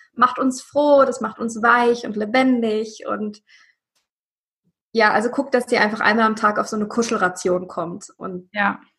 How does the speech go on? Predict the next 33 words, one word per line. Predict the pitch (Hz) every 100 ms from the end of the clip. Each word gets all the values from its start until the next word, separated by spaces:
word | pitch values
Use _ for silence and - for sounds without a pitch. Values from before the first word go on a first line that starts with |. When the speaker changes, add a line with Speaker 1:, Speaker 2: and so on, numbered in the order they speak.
| _ _ _
Speaker 1:
das | 202 - - - -
Speaker 2:
Und |
dann | 233
Speaker 1:
und |
Speaker 2:
kann | 233 220
Speaker 1:
auch | 233
Speaker 2:
ich | -
super | 262
Speaker 1:
Sex. | 277
Speaker 2:
mit | 247 _ -
Freundinnen | 233 254 277 214 208 196 190
kuscheln. | 202 190 185 185
Ich, | 180 190 - -
also | 185 180 190
wenn | 202 190
ich | 220 -
nicht | 220 -
in | 202
einer | 202 202
Beziehung | 190 190 247 233 214
war, | 196 196 196 196 - - - _ _ -
war | 202
ich | 185 202
diejenige, | 220 214 214 202
die | 202 202
mit | 196
allen | 175 196
Freundinnen | - 190 196 196 185 180
gekuschelt | - - 190 180 180
hat, | - -
also. | 185 185 196
Speaker 1:
Ja, | 254 240
genau. | 226 214 202 185 202